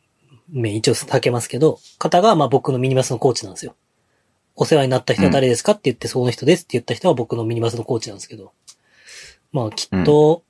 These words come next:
Speaker 2: うん。
Speaker 1: あの後松くん怒られただろうなと思って。「あんたあんなこともできないの？」
Speaker 2: <laughs>
Speaker 1: みたいな。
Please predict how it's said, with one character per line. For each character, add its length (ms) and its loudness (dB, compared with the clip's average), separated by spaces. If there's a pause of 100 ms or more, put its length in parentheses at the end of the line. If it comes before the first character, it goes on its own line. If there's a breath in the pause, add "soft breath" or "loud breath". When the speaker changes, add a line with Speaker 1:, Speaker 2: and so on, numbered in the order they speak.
(160)
Speaker 2:
う 60 -2
ん。 20 4
Speaker 1:
あ 40 2
の 120 2
後 160 2
松 200 -2
く 100 2
ん 60 0
怒 180 0
ら 80 4
れ 60 2
た 80 2
だ 120 -2
ろ 80 -6
う 40 -8
な 100 -10
と 80 -18
思 100 -10
っ 20 -18
て。 200 -20 (160)
「あ 100 -2
ん 60 0
た 120 2
あ 40 0
ん 60 2
な 80 4
こ 80 4
と 80 4
も 80 4
で 120 2
き 80 2
な 60 4
い 60 0
の？」 100 -6
Speaker 2:
<laughs> 0 -
Speaker 1:
み 60 -8
た 100 -10
い 80 -10
な。 80 -16